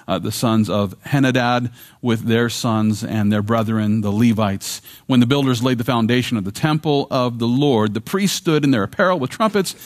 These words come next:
and the Levites, the sons of Asaph, with cymbals, to praise the Lord according to the ordinance of David, king of Israel. And they sang responsively, praising and giving thanks to the Lord, for he is good,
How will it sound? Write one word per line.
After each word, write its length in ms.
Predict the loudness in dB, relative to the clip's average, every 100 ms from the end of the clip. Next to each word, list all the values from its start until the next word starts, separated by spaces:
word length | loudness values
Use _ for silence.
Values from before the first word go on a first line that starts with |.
| -20 -6
and 140 | -2 2
the 80 |
Levites, 600 | 4 4 4 2 0 -6 -12 -10
the 80 | -4
sons 260 | 0 2 2
of 80 |
Asaph, 500 | 4 2 2 0 0 -6 -20 -8
with 140 | -8
cymbals, 760 | -2 0 2 0 -4 -10 -12 -8
to 200 | -2 -2
praise 440 | 0 0 4 2
the 80 | 2
Lord 240 | 2 2 0
according 400 | 2 2 4 2
to 100 | 2
the 100 | 2
ordinance 480 | 2 4 2 2
of 180 | -2 0
David, 400 | 2 2 2 -2
king 200 | -2 0
of 100 | 2
Israel. 440 | 2 2 2 0 -2 -14 -16 -4
And 140 | -2
they 100 | -2
sang 460 | -4 -2 0 0 0
responsively, 840 | -2 0 2 2 2 2 2 2
praising 600 | 0 -2 0 0 2 4
and 140 | 4 2
giving 280 | 2 0
thanks 460 | 0 0 0 -4 -6
to 120 | -4
the 100 | -2
Lord, 260 | 0 -2 0
for 120 | -2
he 160 | 0 2
is 140 | 0
good, 420 | 2 2 2 0